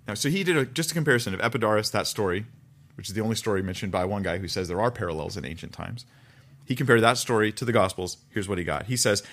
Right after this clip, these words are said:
"An influence of Epidaurus on the Gospels is not possible to trace."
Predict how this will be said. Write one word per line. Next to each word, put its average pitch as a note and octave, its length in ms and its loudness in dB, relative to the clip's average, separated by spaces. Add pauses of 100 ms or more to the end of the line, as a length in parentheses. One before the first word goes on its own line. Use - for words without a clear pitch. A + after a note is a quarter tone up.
"An B2 140 0
influence E3+ 520 2
of A#2 160 2
Epidaurus A#2+ 600 4
on A#2 140 0
the D3+ 60 -2
Gospels F2+ 520 -2 (220)
is G#2 120 -4
not G#2+ 320 -4
possible F2+ 720 -6
to G#2+ 100 -12
trace." - 440 -12